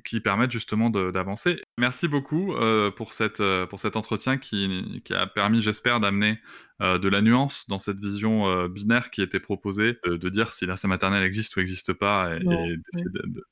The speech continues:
Speaker 1: de démêler tout ça
Speaker 2: Oui.
Speaker 1: entre les éléments de langage, les éléments, euh, anthropologiques, euh, physiologiques et biologiques.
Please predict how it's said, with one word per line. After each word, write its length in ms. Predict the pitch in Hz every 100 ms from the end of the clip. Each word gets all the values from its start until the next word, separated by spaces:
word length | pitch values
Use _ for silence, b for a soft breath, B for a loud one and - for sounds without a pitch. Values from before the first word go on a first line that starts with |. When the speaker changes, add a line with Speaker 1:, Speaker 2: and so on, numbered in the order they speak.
| _ -
Speaker 1:
de 80 |
démêler 460 | 95 104 110 110 110
tout 100 | 113
ça 320 | - 117 120 b b 262
Speaker 2:
Oui. 160 | 349
Speaker 1:
entre 220 | 349 -
les 180 | 98 92 92
éléments 260 | 104 104 110
de 40 |
langage, 540 | 107 110 120 123 127 107
les 220 | 104 104
éléments, 480 | 101 104 110 107 95
euh, 100 | 87 b b -
anthropologiques, 960 | 101 - 101 110 110 107 117 120 113
euh, 320 | 95 90 90 90
physiologiques 640 | - 101 104 104 117 107
et 40 |
biologiques. 560 | 92 92 95 107 170